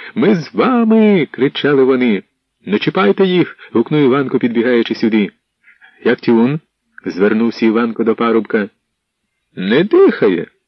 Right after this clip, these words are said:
розвів той руками. «Видно, богові душу поніс. У мене меч такий, легенько доторкнувся, і відразу на небо хочеться тікати моєму ворогові».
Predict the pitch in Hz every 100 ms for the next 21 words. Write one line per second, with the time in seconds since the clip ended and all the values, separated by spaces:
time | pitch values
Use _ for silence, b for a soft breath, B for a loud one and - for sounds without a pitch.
0 | _ 98 113 101 107 95 101 101 110 113
1 | 90 82 - B B B B B - 320
2 | 269 247 202 175 202 196 175 156 110 139
3 | 147 - 127 131 123 107 85 - 349 349
4 | 311 262 233 208 151 - 131 - 175 101
5 | 196 190 190 165 170 170 185 196 196 233
6 | 269 196 120 127 190 185 220 190 147 123
7 | 113 127 139 135 - 143 139 127 - 127
8 | 120 120 123 113 117 117 113 117 113 104
9 | 107 107 101 101 98